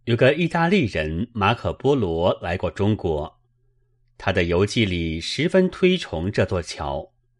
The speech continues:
说它是世界上独一无二的，并且特别欣赏桥栏柱上刻的狮子，说它们共同构成美丽的奇观。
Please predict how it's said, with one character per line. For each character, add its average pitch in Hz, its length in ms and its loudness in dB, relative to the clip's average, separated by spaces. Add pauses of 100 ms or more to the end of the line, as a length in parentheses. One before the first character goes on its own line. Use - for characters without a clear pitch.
(420)
说 - 180 -6
它 78 500 -4
是 - 300 -4
世 - 180 0
界 98 160 0
上 80 300 -2
独 85 240 -4
一 98 200 0
无 85 280 -4
二 113 280 0
的， 78 280 -10 (1080)
并 113 180 4
且 82 420 -4
特 - 260 2
别 117 160 2
欣 175 260 2
赏 78 400 -4 (300)
桥 113 280 4
栏 120 240 2
柱 135 220 2
上 85 280 -4
刻 - 200 0
的 82 100 -6
狮 131 380 0
子， 85 360 -8 (600)
说 - 220 -4
它 - 180 -2
们 85 320 -2 (200)
共 160 260 4
同 104 260 -2
构 127 220 2
成 87 460 -4
美 92 300 0
丽 110 180 0
的 85 100 -4
奇 - 340 -8
观。 90 360 -2